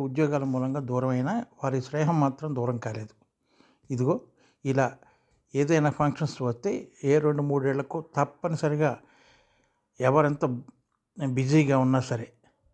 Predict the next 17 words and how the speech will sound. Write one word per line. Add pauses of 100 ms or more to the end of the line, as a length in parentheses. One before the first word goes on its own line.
(420)
కలుసుకోవడం
మాత్రం
చేస్తూ
ఉంటారు. (920)
"ఒరేయ్, (520)
మా
ఇంట్లో
ఇ-,
ఇదే
మొదటి
ఫంక్షన్. (880)
మళ్ళీ (100)
ఏ
మనవడో
మనవరాలు
పుట్టేంత
వరకు